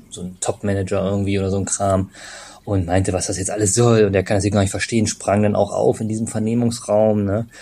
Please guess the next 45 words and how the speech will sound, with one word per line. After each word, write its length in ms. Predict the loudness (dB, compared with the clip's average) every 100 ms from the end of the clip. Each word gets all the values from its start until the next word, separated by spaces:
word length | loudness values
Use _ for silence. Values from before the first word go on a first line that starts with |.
| -20 -20 -14
Und 120 | -8 -4
dann 100 | -4
ist 140 | -2
er 100 | 0
ganz 200 | 0 0 -2
cool 80 | 0
aufgestanden 760 | 0 0 -6 0 2 4 4
und 320 | 4 2 0
ich, 120 | -4 -6
das 200 | -4 -4
möchte 160 | -6
ich 60 | -4
jetzt 180 | -4 -2
mal 100 | -4
zitieren, 680 | -4 -6 -6 0 2 2
ne? 100 | 0
Und 140 | -2 -2
er 160 | -2
wo-, 100 | -2 -4 -8 -10
klärt 280 | -2 0 0
ihn 80 | 0
dann 140 | 0
auf, 320 | 2 0 -2 -10 -20 -20 -20 -8
dass 140 | -4 -2
es 60 |
doch 140 | 0 0
Stühle 560 | -2 -2 2 4 4
gebe, 640 | 0 -6 -4 -2 -2 -4 -8 _ _ _ _ _
auf 180 | -10 -2
denen 340 | 2 2 2 0
man, 500 | 0 0 -2 -4 -4 -2
ähm, 400 | -2 0 -2 -4
auf 120 | -4
denen 140 | -4
macht 200 | -2 -2
man 120 | 0 2
den 120 | 4
Mund 320 | 6 4 2
auf. 160 | -6 -10 -20 _ _ _ -2
Aber 160 | 0
ganz 380 | 2 2 2 -2
leise. 420 | -4 -4 -8 -12 _ _ _ _ _ _
Zum 160 | -6 -2
Beispiel 560 | 0 -2 -4 -2 -2
Beichtstühle. 680 | -4 -6 -6 -6 -10 -12